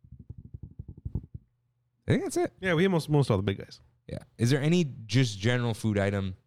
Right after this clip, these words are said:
Speaker 1: that you think people do wrong that they just need one little fix?
Speaker 2: What do you mean? Oh,
Speaker 1: Just
Speaker 2: like,
Speaker 1: in
Speaker 2: one little thing?
Speaker 1: general.
Speaker 2: Every I-, food item that has mayo on it, you can just replace it with something better.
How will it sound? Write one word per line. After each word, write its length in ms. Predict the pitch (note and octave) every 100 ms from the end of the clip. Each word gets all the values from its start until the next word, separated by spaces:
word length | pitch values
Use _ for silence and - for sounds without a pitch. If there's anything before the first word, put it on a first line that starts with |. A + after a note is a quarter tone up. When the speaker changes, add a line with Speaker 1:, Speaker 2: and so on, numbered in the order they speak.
| _ -
Speaker 1:
that 80 | E2
you 80 | F2+
think 160 | F#2+
people 240 | F#2 E2 D#2
do 140 | C#2+
wrong 240 | A#1+ G1+ - _ _ _ _ -
that 140 | C2+
they 100 | E2+
just 200 | E2 -
need 160 | E2+ D#2
one 220 | D#2+ D#2
little 160 | D2
fix? 300 | - - - _ _ _ _ _ _ _
Speaker 2:
What 100 | B2
do 40 | A2+
you 40 |
mean? 140 | G#2+ G2+ - _ -
Oh, 60 | C3
Speaker 1:
Just 60 | B2+
Speaker 2:
like, 80 | A2
Speaker 1:
in 60 |
Speaker 2:
one 100 | D3
little 240 | C#3 D3+ C#3
thing? 300 | D#3 D3+ D3
Speaker 1:
general. 400 | - - - _ _ _ _ _ _ _ _ _ _ _ _ _ -
Speaker 2:
Every 600 | F3 E3 F3 G3+ G3 E3+ - _ -
I-, 180 | B2+ - C3 -
food 220 | F3+ D#3+ D#3+
item 260 | D#3+ D#3+
that 120 | B2+ G#2+
has 400 | C3 C3 B2 B2
mayo 280 | C#3 A#2+ G#2
on 160 | G#2 -
it, 80 | - _ - - - -
you 80 | D3
can 20 | D#3+
just 120 | -
replace 320 | A#2+ C#3 B2
it 40 | C#3
with 100 | B2
something 420 | A#2+ A2 - A2 -
better. 240 | G#2 F2